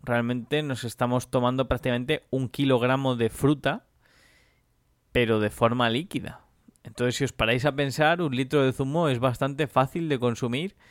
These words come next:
y, de hecho, eh, no deberíamos consumir un, un litro de zumo, y menos aún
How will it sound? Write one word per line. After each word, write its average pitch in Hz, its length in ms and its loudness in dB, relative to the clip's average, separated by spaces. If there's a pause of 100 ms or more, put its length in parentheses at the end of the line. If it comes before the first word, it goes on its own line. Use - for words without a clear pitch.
(300)
y, 120 80 -2
de 120 140 4
hecho, 147 520 2
eh, 110 560 0
no 135 300 2
deberíamos 139 440 4
consumir 127 560 -2
un, 120 360 -4
un 117 200 -4
litro 117 320 0
de 117 60 0
zumo, 160 400 -4 (1040)
y 117 100 -6
menos 135 320 -2
aún 139 360 2